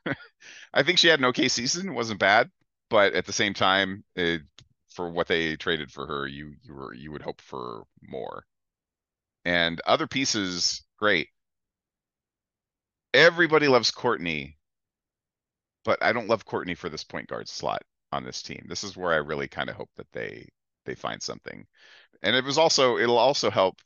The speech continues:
with the area where Kalia struggled with early in the year, is that she felt she had to do a lot more ball handling. The, the Skylar sweepstakes are going to be really, really something, 'cause I think that there are three teams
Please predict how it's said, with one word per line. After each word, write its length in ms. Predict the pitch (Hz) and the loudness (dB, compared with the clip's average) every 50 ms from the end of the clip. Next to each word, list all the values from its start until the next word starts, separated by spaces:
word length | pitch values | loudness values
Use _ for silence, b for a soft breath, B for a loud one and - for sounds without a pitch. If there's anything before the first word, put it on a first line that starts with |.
| _ _ | _ _
with 320 | - 78 87 90 87 82 - - - - _ _ _ _ | -14 -6 -2 -2 -2 -2 -4 -10 -20 -20 _ _ _ _
the 180 | - 113 104 104 | -6 -2 2 2
area 240 | 113 117 113 107 104 | 4 4 4 2 0
where 140 | 98 95 90 | -2 -4 -6
Kalia 320 | - - 107 98 95 90 | -4 -4 -2 -2 -2 -2
struggled 380 | - - - 95 85 76 80 76 | -2 -2 -2 -2 -4 -4 -6 -12
with 140 | 73 73 - | -12 -12 -10
early 240 | 65 64 65 67 65 | -10 -10 -10 -10 -10
in 100 | 62 64 | -12 -14
the 80 | 65 | -14
year, 180 | 64 50 50 - _ _ _ _ _ _ _ _ _ _ _ _ _ _ _ _ - | -14 -14 -16 -16 _ _ _ _ _ _ _ _ _ _ _ _ _ _ _ _ -16
is 120 | 76 78 | -8 -4
that 140 | 85 - - | -4 -4 -4
she 120 | - 85 | -6 -8
felt 180 | - 90 80 - | -6 -6 -6 -4
she 100 | - 92 | -4 -4
had 140 | 82 82 71 | -4 -6 -6
to 100 | 76 64 | -8 -8
do 420 | 78 73 71 71 69 67 67 67 _ _ _ _ _ _ _ _ _ - | -10 -10 -10 -10 -12 -14 -16 -18 _ _ _ _ _ _ _ _ _ -6
a 40 | 76 | -4
lot 220 | 73 73 69 - - | -2 0 -2 -2 -4
more 140 | 73 67 58 | -8 -10 -8
ball 220 | - 71 65 62 | -8 -8 -8 -8
handling. 480 | - - 57 - - - - - - - B B B B B B B B | -8 -10 -14 -14 -14 -14 -14 -16 -16 -18 B B B B B B B B
The, 140 | 143 180 175 | 0 0 2
the 80 | 151 147 | 4 2
Skylar 460 | 135 - - 170 180 190 196 170 147 | 4 4 6 8 8 8 6 4 2
sweepstakes 680 | - - 139 139 123 - - - 113 98 90 - - - - - | -2 -2 -2 -2 -2 -2 0 2 2 2 2 0 -2 -2 -2 -2
are 100 | 90 92 | -4 -4
going 280 | 85 98 98 92 90 | -2 -2 -4 -4 -4
to 60 | 82 80 | -6 -6
be 240 | 73 90 82 82 | -4 -4 -4 -4
really, 260 | 80 85 85 80 78 76 | -4 -4 -2 -2 -2 -2
really 220 | 76 71 69 69 | -2 -4 -4 -4
something, 460 | - - 69 58 - - 50 - - - _ _ _ _ _ - | -4 -4 -6 -6 -8 -12 -12 -12 -16 -20 _ _ _ _ _ -6
'cause 240 | - 92 85 - | -4 -2 -2 -2
I 120 | - - - | -2 -4 -4
think 240 | - - 95 92 - | -4 -4 -6 -6 -8
that 120 | 90 - | -8 -6
there 140 | 90 78 76 | -4 -4 -4
are 60 | 73 | -4
three 260 | - - 85 87 82 | -8 -10 -10 -8 -8
teams 720 | - - 85 80 76 73 67 64 62 62 - - - - | -8 -8 -8 -8 -8 -8 -12 -12 -10 -8 -8 -8 -8 -10